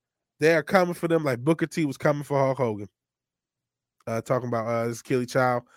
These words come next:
saying, "Jesse Milestone of Mindless Entertainment was talking about the anti-Semitism on the rise in the video. They're coming for us." Yeah, they are. She's not wrong in that. She's not wrong in that. How about we are all human, most of us at least? Yeah,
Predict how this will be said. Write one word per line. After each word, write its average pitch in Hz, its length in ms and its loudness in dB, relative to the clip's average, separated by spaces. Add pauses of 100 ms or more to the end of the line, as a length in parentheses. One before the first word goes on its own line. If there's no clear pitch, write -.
(220)
saying, 127 180 -2
"Jesse 165 220 -2
Milestone 160 500 2
of 135 60 -2
Mindless 127 340 -2
Entertainment 160 400 0
was 139 140 -6
talking 196 260 4
about 165 160 2
the 135 140 -4
anti-Semitism 170 720 -2
on 170 160 2
the 185 60 4
rise 151 300 2
in 139 60 -6
the 131 60 -4
video. 139 360 -2 (380)
They're 117 120 -10
coming 123 280 0
for 107 180 -8
us." 107 100 -6
Yeah, 131 120 2
they 143 140 6
are. 110 220 0 (720)
She's 127 260 -12
not 135 220 -2
wrong 135 260 2
in 127 80 -2
that. 131 240 2 (720)
She's 131 260 -4
not 120 200 0
wrong 120 260 -2
in 113 80 -4
that. 113 220 -2 (960)
How 127 220 4
about 127 340 6
we 127 140 2
are 120 120 2
all 120 120 2
human, 143 380 0
most 131 280 0
of 139 160 0
us 139 200 0
at 131 60 -6
least? 143 360 -4 (420)
Yeah, 202 320 8